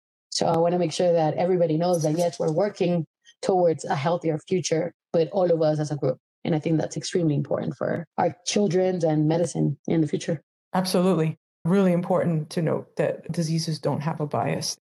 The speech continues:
Speaker 2: You talked about so many great opportunities and insights. Talking to some of my guests, they always say that there was some single most challenging aspect when they started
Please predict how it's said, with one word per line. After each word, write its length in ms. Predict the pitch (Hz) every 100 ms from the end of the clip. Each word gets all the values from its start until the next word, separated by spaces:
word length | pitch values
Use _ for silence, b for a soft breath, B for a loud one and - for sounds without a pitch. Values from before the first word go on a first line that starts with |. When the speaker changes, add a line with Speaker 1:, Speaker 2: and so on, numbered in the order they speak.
| _ -
Speaker 2:
You 100 | 254
talked 220 | 262 311
about 200 | 269 247
so 340 | - - 302 311
many 180 | 294
great 200 | - 233
opportunities 800 | - 208 208 208 202 202 196 190
and 100 | 185
insights. 640 | 185 196 185 185 180 180 - - 208
Talking 240 | 214 214
to 100 | 214
some 160 | 226 208
of 80 |
my 100 | 202
guests, 360 | 196 208 196 190
they 100 | 190
always 260 | 190 226 220
say 220 | 233 196
that 140 | 196
there 100 | 185
was 160 | 165 175
some 380 | - - 269 269
single 460 | - 320 330 330
most 360 | 285 247 247 -
challenging 520 | - 214 220 220 214
aspect 560 | 180 180 190 202 196 196 185
when 160 | 190
they 100 | -
started 640 | - - 269 277 254 247